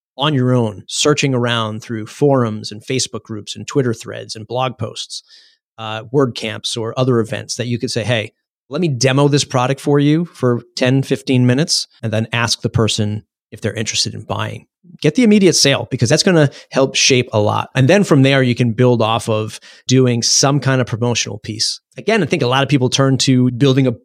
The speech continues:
a product, putting it up on a website, and they say, "Well, I'll start my content marketing now." And then they write, you know, seventeen top restaurant themes for WordPress, and they begin, like, this whole, like,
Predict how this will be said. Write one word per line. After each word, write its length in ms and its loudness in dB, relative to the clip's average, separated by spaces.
a 80 -6
product, 420 -2
putting 220 2
it 100 4
up 140 2
on 80 2
a 60 2
website, 440 -2
and 100 -4
they 80 0
say, 200 0
"Well, 220 0
I'll 120 2
start 240 -2
my 80 -2
content 400 -2
marketing 400 2
now." 300 2
And 100 2
then 80 2
they 100 0
write, 300 0
you 60 -2
know, 100 -2
seventeen 640 -2
top 280 -2
restaurant 400 -2
themes 220 -2
for 140 -4
WordPress, 520 0
and 80 -2
they 120 -4
begin, 400 -4
like, 160 -6
this 120 -8
whole, 300 -2
like, 240 -8